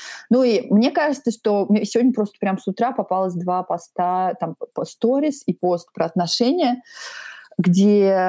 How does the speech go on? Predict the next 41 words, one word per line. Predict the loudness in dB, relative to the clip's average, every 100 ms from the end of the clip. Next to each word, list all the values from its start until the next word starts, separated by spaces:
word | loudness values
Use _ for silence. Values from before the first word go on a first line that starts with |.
| 2 2 0
э, | 0 0 2 2 2 2 2
люди | 2 2 2 0
писали | -2 -4 -2 -2 0 0 2 0 -2 -4
про | -6
то, | -2 -2 -2
что, | -4 -6 -2 0 2 2 2 0 -2
там, | -4 -2 -2
измени | -2 0 2 4 2 0
себя, | -4 -8 -2 0 0 0 2 2
и, | 2 2 2 2 0
там, | -2 -8 -6
твой | -4 -2
мужчина | -2 -4 -4 -4 -2
изменится. | 0 0 2 0 -2
Причем | -2 0 0
это | 0 2
были | 4 2
такие, | 2 -2 0
ну, | 2
как | 4
бы | 4
люди, | 4 2
которые | 0 0 2
обычно | 2 2 0
таких | 0 -2 -2
вещей | -2 2
не | 2 4
пишут. | 0 0
Я | -4
прям | 0 2
очень | 2 2 2
удивилась, | 4 4 2 2
и |
меня | 2
это | 4 2
немножко | 2 0 0
триггерит, | 2 4 2 0
потому | 0 -2
что | 0 2
у |
меня, | 2 0